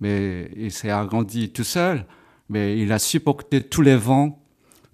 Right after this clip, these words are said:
tous les intempéries, tous les froids, mais il a, il est allé jusqu'au bout et qui a donné, euh, tous les feuillages qui reflètent la lumière, qui prend une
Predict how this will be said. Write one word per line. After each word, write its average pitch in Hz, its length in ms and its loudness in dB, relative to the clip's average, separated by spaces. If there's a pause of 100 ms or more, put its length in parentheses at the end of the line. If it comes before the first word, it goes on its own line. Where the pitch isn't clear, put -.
tous 165 100 6
les 127 280 6
intempéries, 120 840 2 (380)
tous 147 120 0
les 131 120 8
froids, 127 520 -2 (480)
mais 113 440 2
il 127 120 4
a, 123 180 6
il 123 100 4
est 117 120 0
allé 117 120 4
jusqu'au 127 380 6
bout 170 300 2 (260)
et 117 80 -8
qui - 160 2
a 120 60 6
donné, 143 500 8 (120)
euh, 98 200 -2
tous 156 100 0
les 131 80 4
feuillages 131 720 2 (800)
qui 131 180 2
reflètent 151 440 0
la 139 120 2
lumière, 135 360 6
qui - 100 -6
prend - 220 -6
une 123 160 -2